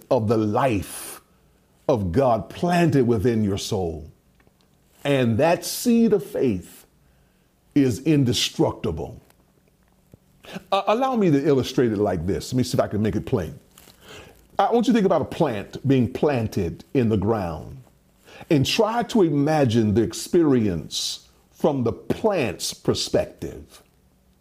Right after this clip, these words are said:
The gardener takes the tender plant in his loving hand. He digs a hole specifically prepared for the plant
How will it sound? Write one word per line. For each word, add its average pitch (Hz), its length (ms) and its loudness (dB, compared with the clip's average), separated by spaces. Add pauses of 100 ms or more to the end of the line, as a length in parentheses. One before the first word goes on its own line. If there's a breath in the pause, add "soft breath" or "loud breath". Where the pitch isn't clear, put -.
(520 loud breath)
The 135 100 2
gardener 113 540 0
takes - 360 -2
the - 120 -4
tender 156 340 0
plant 165 520 -2
in 127 100 2
his 110 140 2
loving 131 300 4
hand. 92 400 -4 (640 loud breath)
He 185 100 2
digs 131 280 2
a 123 60 0
hole 95 440 0
specifically - 960 -2
prepared 92 840 -2 (200 soft breath)
for 143 200 0
the 110 120 -4
plant 92 540 -6